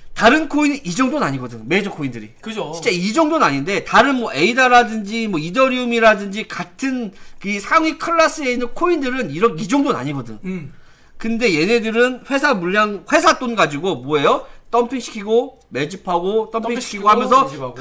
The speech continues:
Speaker 1: 호재 터뜨리고 가격이 올라갔을 때 씨이오가 당당하게 팔지 말라고 해놓고 지는 팔아버리고
Speaker 2: 음.
Speaker 1: 반복했죠. 그러니까 리플이 지금 에스이씨에 고소당한 것도 실질적으로 너희들이 주가 조작을 한 게 아니냐예요.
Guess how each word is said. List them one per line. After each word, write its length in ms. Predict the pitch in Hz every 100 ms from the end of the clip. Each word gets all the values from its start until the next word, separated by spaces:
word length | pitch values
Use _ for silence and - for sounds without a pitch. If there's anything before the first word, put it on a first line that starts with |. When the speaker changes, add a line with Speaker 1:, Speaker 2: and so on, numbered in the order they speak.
| -
Speaker 1:
호재 300 | - 302 302
터뜨리고 440 | 262 254 240 240 240
가격이 360 | 180 190 226
올라갔을 500 | 180 160 190 175 170
때 340 | 160 240 247 -
씨이오가 480 | - 285 269 240 220
당당하게 640 | 160 165 160 156 214 220 - -
팔지 280 | 285 285
말라고 400 | 277 220 196 180 175
해놓고 480 | 170 175 233 240 -
지는 400 | - 151 175 226
팔아버리고 680 | - 233 233 175 127 107 95
Speaker 2:
음. 260 | 170 165 135 131
Speaker 1:
반복했죠. 640 | 151 190 165 - 92 87 _ _ _ -
그러니까 440 | 208 220 196 - -
리플이 420 | 202 233 294 277
지금 200 | 269 196
에스이씨에 340 | 175 254 247
고소당한 520 | - 185 262 240 226
것도 300 | 202 202 190 -
실질적으로 640 | - 320 339 320 311 277
너희들이 380 | 180 175 202 196
주가 320 | - - 247
조작을 280 | 208 196 185
한 100 | 190
게 60 | 175
아니냐예요. 520 | 117 156 139 104